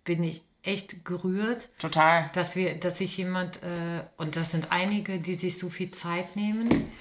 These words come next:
Speaker 1: und, äh, uns, äh, solche Nachrichten schreiben und, äh,
Speaker 2: Das
Speaker 1: uns
Speaker 2: kommt ja
Speaker 1: wirklich,
Speaker 2: aus dem
Speaker 1: also
Speaker 2: tiefsten
Speaker 1: ihre,
Speaker 2: Innern, dass
Speaker 1: ja,
Speaker 2: da, also das
Speaker 1: und das tiefste Innere uns gegenüber
Speaker 2: Ja,
Speaker 1: zu öffnen
Speaker 2: ja, ja.
Speaker 1: und auch uns erlauben,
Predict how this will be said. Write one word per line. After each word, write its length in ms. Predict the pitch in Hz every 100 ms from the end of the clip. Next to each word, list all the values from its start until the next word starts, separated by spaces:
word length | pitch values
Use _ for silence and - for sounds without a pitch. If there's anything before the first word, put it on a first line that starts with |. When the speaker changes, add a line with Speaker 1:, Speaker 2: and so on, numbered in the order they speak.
| - - _
Speaker 1:
und, 320 | 175 180 175 - 180
äh, 240 | 175 170 -
uns, 340 | 175 170 165 -
äh, 360 | 175 160 156
solche 340 | 147 175 170 170
Nachrichten 560 | 160 165 190 - 190
schreiben 600 | 190 180 185 190 220 233 - - - _ -
und, 320 | 175 170 165 180
äh, 40 | 170 165 160 -
Speaker 2:
Das 140 | 143
Speaker 1:
uns 60 | 170
Speaker 2:
kommt 100 | 175
ja 60 | 175
Speaker 1:
wirklich, 240 | 139 170
Speaker 2:
aus 60 | -
dem 80 | 160
Speaker 1:
also 160 | 165
Speaker 2:
tiefsten 220 | 196 196 170
Speaker 1:
ihre, 60 |
Speaker 2:
Innern, 280 | 170 165 151
dass 160 | 151 147
Speaker 1:
ja, 140 | 175 156
Speaker 2:
da, 40 |
also 280 | 147 151 151
das 200 | 143 160
Speaker 1:
und 280 | 190 185 - - 165 -
das 260 | 190 170
tiefste 300 | - 214 -
Innere 340 | - 208 190 175
uns 360 | 165 190 180 -
gegenüber 400 | 175 170 175 170
Speaker 2:
Ja, 60 |
Speaker 1:
zu 100 | 160
öffnen 400 | 139 175 175 214
Speaker 2:
ja, 60 | 208
ja. 160 | 165 147
Speaker 1:
und 160 | 151
auch 320 | 165 175 170 -
uns 180 | 175
erlauben, 600 | 170 165 156 165 196 214